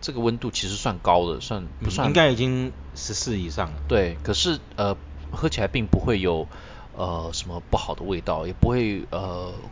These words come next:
Speaker 1: 苦啊或涩啊什么的，就还蛮
Speaker 2: 也没有很明显的酒精感。
Speaker 1: 对，没有酒精感。有时候啤酒放回温之后，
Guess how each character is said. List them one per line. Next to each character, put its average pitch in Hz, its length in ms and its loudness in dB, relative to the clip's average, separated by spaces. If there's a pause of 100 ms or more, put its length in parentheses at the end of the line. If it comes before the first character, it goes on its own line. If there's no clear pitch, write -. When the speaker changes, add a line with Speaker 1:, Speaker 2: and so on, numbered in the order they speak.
(140)
Speaker 1:
苦 78 320 8
啊 87 140 6
或 87 140 6
涩 104 340 4
啊 85 220 0
什 - 160 0
么 82 100 -8
的， 82 220 -8
就 - 120 -4
还 101 60 4
蛮 - 0 -
Speaker 2:
也 104 60 4
没 113 80 4
有 120 240 8
很 101 120 0
明 98 140 2
显 101 140 2
的 95 60 2
酒 87 140 -2
精 87 200 -4
感。 78 180 -8 (240)
Speaker 1:
对， 87 180 -2
没 98 120 0
有 113 80 4
酒 101 120 0
精 92 200 -4
感。 87 160 -4
有 92 100 2
时 - 140 4
候 139 160 8 (420)
啤 110 100 2
酒 101 200 4
放 98 200 2
回 90 180 2
温 90 260 2
之 92 140 -6
后， 85 260 2